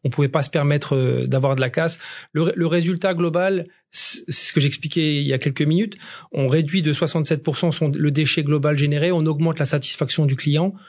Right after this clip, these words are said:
Et, euh, on a surtout réduit drastiquement ce taux de casse. Même s'il avait un taux de casse qui était relativement faible, on,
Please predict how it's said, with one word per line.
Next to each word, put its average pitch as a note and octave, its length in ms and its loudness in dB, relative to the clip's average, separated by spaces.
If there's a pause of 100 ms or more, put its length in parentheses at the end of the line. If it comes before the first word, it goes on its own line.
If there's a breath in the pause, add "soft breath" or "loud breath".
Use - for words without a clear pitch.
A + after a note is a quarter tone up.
(420 loud breath)
Et, A#2+ 240 2
euh, A2+ 720 0 (240)
on C3+ 120 2
a B2 60 4
surtout - 360 0
réduit C#3+ 340 2
drastiquement C#3+ 540 0
ce D3 120 0
taux C#3+ 140 0
de - 40 -6
casse. D#3+ 200 0 (200 loud breath)
Même F3+ 140 2
s'il A#3 260 0
avait F3+ 140 2
un E3+ 140 0
taux E3+ 120 0
de E3+ 60 -6
casse G3 180 0
qui E3 120 -4
était D#3+ 100 -4
relativement E3 480 0
faible, F3+ 220 0
on, E3 80 2